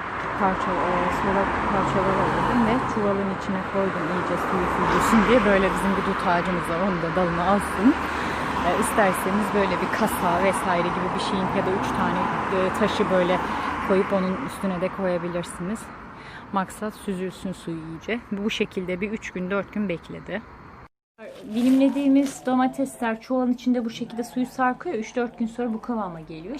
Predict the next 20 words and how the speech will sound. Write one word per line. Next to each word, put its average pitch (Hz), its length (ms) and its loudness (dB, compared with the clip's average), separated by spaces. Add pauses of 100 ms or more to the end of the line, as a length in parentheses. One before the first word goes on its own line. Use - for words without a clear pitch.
Şimdi 247 180 2
robota 233 460 -4 (160)
dolduruyoruz 170 520 -8
çekmek 185 480 -12
için. 294 140 -8 (540)
Kabuklarıyla 170 560 -6
beraber 175 400 -6
yaptık 160 340 -14 (100)
biz. 269 160 -10 (260)
Evet. 214 260 -6 (4000)
Çuvala 349 380 8
koyarken 339 600 8
bu 320 60 6
arada 311 280 6
o 285 320 6 (140)
tuz 269 180 2
ekmeği 302 340 4
unutmayın 269 520 6
arkadaşlar 208 600 4
üzerine. 196 640 2